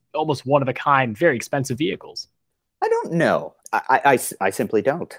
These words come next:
Speaker 2: Um, I think that could be part of it. That's certainly part of the argument, right? Is that, okay, if you have your spacecraft that's a one-of-a-kind diamond, you're never gonna be able to convince anybody to do anything even low risk on it. So let's, let's build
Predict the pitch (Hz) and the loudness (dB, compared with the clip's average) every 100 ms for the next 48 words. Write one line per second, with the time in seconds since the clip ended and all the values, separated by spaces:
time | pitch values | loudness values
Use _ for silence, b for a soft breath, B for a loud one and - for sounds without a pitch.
0 | - 101 92 90 - _ - 110 - 147 | -2 2 2 0 -6 _ 0 0 2 0
1 | 120 - 117 110 - 113 101 151 95 92 | 0 4 4 4 2 2 2 2 4 4
2 | 104 131 - 185 165 123 139 113 107 101 | 4 2 4 6 6 4 4 4 4 4
3 | 90 85 76 90 107 - 98 90 - 87 | 2 -2 -6 0 0 2 0 2 0 2
4 | - 104 101 92 82 101 107 98 92 113 | 2 0 2 2 2 -2 0 0 4 4
5 | 117 107 101 98 b b _ - 123 110 | 6 6 2 0 b b _ 4 6 6
6 | - 101 - 101 95 87 101 98 92 - | 4 2 2 2 2 2 0 0 -4 -4
7 | 98 92 82 101 104 80 82 117 _ _ | -4 -4 0 0 2 -4 -8 -12 _ _
8 | _ _ 98 95 101 113 107 104 98 95 | _ _ 2 4 6 6 6 6 6 8
9 | 90 87 - 90 113 - 80 78 80 78 | 6 2 -2 0 0 -2 -4 -2 0 0
10 | 80 - _ _ 110 85 98 101 - 87 | -2 -8 _ _ -6 -2 2 2 2 -4
11 | 85 92 82 95 110 95 85 85 135 135 | -4 -4 -4 0 0 0 -2 6 8 8
12 | - - - - - 127 - - 135 113 | 4 -2 -4 -4 -2 -4 -4 0 6 8
13 | 107 - - - 120 - 104 - 120 107 | 6 4 -8 2 2 2 -6 4 8 8
14 | 104 95 | 6 4